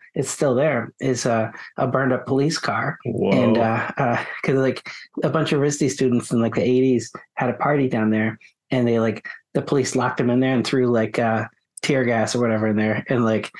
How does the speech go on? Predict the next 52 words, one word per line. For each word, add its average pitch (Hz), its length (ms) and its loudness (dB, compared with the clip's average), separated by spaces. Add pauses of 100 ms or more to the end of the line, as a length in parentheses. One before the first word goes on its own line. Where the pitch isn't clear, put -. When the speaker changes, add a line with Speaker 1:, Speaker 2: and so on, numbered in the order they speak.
(220)
Speaker 1:
you 156 100 0
know, 101 60 0
<laughs> - 520 -6
you 139 100 2
know, 120 200 2
big, 131 340 0
big, 127 300 0
uh, 123 240 2 (380)
thing. 123 440 0
And 131 140 0
then 127 240 0 (280)
somehow 151 360 0
a 117 100 -2
police 151 280 0
car 113 200 0
got 113 180 2
in 113 100 2
there 113 100 2
and 110 140 2
they 107 240 0
burned 127 260 2
it. 110 220 -2 (320)
And 135 120 2
then, 127 180 2
but 131 180 -2
then 131 240 2
you 120 140 0
go 131 120 2
really 117 380 2
far 165 200 0
down 180 220 2
there, 202 180 0 (240)
and 127 120 2
this 147 200 0
is, 117 320 0 (440)
like, 110 440 -2 (360)
super 196 280 0
scary. 139 440 0 (500)
'cause 139 100 2
it's 135 220 2
like 120 200 -2
you 131 80 0
can't 131 240 -2
see 127 180 0
anything 156 380 2
and 110 80 2
you're 113 100 2
just - 260 -4 (420)
by 123 120 2
yourself 123 420 0
in 107 120 2
this - 300 -4